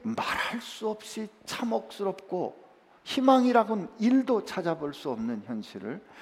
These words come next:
하나님의 역사를 드러내는, 하나님의 영광이 드러나는 자리로 그의 삶을 바꾸어 보시죠. 그리고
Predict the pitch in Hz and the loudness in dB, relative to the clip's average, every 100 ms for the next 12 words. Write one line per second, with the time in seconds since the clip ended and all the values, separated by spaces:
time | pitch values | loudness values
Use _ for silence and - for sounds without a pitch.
0 | - - - - 220 233 233 226 208 156 | -18 -14 -10 -4 0 2 2 2 0 0
1 | 156 - - 185 202 185 - 156 147 139 | -2 -6 -2 -2 -2 -4 -4 -4 -2 -2
2 | 143 101 - - 214 208 220 220 180 120 | -2 -6 -10 -12 0 2 2 0 -2 2
3 | 139 170 220 220 214 208 208 214 233 254 | 4 4 0 2 2 2 -2 2 4 4
4 | 240 - - - 190 214 196 180 180 156 | 2 -6 -18 -6 -2 0 0 -4 -6 -8
5 | - - - 139 123 117 - - - - | -10 -8 -4 -2 -2 -4 -6 -16 -18 -20
6 | - 151 117 - - - 113 113 92 - | -12 -6 -6 -6 -6 -4 -2 -2 -4 -10
7 | - _ _ _ - - - - 135 101 | -20 _ _ _ -8 -8 -10 -10 -8 -8
8 | - 107 - - - _ - 135 135 151 | -14 -20 -20 -20 -20 _ -14 -10 -8 -10